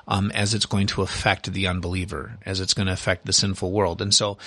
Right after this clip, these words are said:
even though we have, and, and I would say fourteen is still contained within that scope of, of that vision,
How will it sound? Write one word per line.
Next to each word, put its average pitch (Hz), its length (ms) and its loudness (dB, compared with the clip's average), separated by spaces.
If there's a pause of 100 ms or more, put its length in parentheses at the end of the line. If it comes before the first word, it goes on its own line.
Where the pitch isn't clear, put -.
(200)
even 156 180 6
though 143 140 8
we 127 140 8
have, 113 380 6
and, 104 160 -2
and 127 120 4
I 127 80 8
would 147 140 8
say 120 120 4
fourteen 143 480 4
is 98 80 6
still 117 180 2
contained 110 520 -2
within 107 320 0
that 104 260 2
scope 101 400 -2 (400)
of, 101 360 4
of 98 180 4
that 101 240 4
vision, 104 380 4